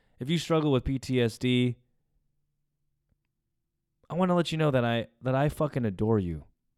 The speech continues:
We're superheroes, okay? Hey, this is a little break to remind you that if you're listening to this podcast, don't forget to like and subscribe on YouTube because we're trying to beat Toyota. <laughs>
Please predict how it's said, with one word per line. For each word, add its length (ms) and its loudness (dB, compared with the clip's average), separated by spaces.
We're 120 2
superheroes, 920 -2
okay? 320 -2
Hey, 180 12
this 180 10
is 100 8
a 60 12
little 200 12
break 260 10
to 120 6
remind 400 12
you 120 8
that 160 8
if 60 4
you're 120 6
listening 360 6
to 60 2
this 80 -2
podcast, 600 2
don't 120 4
forget 440 2
to 120 -4
like 540 4
and 160 -2
subscribe 1000 8
on 260 6
YouTube 520 10
because 200 8
we're 60 4
trying 160 10
to 40 10
beat 160 4
Toyota. 480 10
<laughs> 260 8